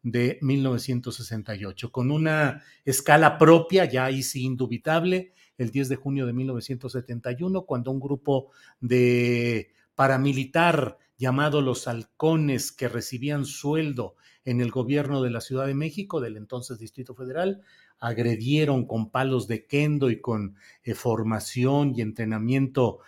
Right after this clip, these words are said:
militar y en artes marciales,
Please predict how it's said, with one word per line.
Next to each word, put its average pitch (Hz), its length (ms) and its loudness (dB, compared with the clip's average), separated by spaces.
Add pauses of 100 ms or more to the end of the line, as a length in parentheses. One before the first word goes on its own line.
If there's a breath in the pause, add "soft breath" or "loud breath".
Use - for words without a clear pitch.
(160 loud breath)
militar 127 880 2
y 120 120 -4
en 120 120 0
artes 131 320 -4
marciales, 156 760 -2